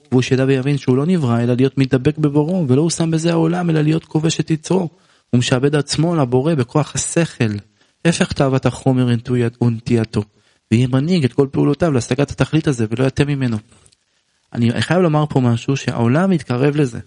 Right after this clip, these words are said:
העולם מתקרב לזה. אני יודע שאולי קשה לחלק מהאנשים לשמוע את זה, אבל העולם מתקרב, שהשכל הולך ויותר, כמה שיש יותר תאוות בעולם, יש יותר נפילות, לאט לאט אנשים מבינים שצריך גם משהו אחר. יש את כל ה-N L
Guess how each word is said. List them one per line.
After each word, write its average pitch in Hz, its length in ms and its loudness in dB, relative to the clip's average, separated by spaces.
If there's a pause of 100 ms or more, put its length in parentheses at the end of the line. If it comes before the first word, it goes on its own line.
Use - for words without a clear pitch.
(160)
העולם 123 480 0
מתקרב 147 360 -2
לזה. 123 140 -2
אני 110 80 -2
יודע 123 140 2
שאולי 143 300 0
קשה 135 360 -2
לחלק 131 320 -2
מהאנשים 131 360 -4
לשמוע 127 380 -2
את 147 60 -6
זה, 165 160 -2 (560)
אבל 120 200 2
העולם 135 460 0
מתקרב, 147 580 0
שהשכל 147 800 -4
הולך 131 480 0
ויותר, 127 440 -4
כמה 147 300 0
שיש 143 340 -2
יותר 135 220 0
תאוות 127 480 0
בעולם, 127 540 -2
יש 117 120 -10
יותר 131 220 -2
נפילות, 131 720 -4 (520)
לאט 135 240 2
לאט 143 140 0
אנשים 131 400 0
מבינים 131 520 2
שצריך 120 400 -4
גם 117 100 2
משהו 120 280 -2
אחר. 117 320 -4 (500)
יש 131 220 2
את 123 120 0
כל 127 220 0
ה-N 120 400 2
L 113 40 -2